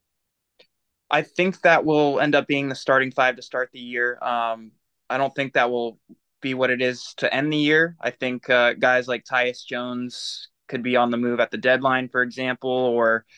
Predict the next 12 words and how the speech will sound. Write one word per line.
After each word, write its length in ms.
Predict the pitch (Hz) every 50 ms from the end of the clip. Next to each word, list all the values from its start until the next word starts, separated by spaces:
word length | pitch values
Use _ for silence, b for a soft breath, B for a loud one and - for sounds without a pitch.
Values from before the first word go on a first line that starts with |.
| b b b _
uh, 340 | 117 117 110 107 104 104 104 - -
shifted 420 | - - 151 139 - - 123 -
to 80 | - 113
the 80 | 123
bench. 560 | 110 98 127 127 131 131 131 - - - - -
Jordan 300 | - 139 127 123 123 117
Poole 240 | - 135 139 139 135
could 160 | - 113 -
play 180 | 143 135 135
the 80 | 135 135
one. 440 | 131 135 135 135 139 143 151 160 160 _ _ -
Like, 200 | 135 123 117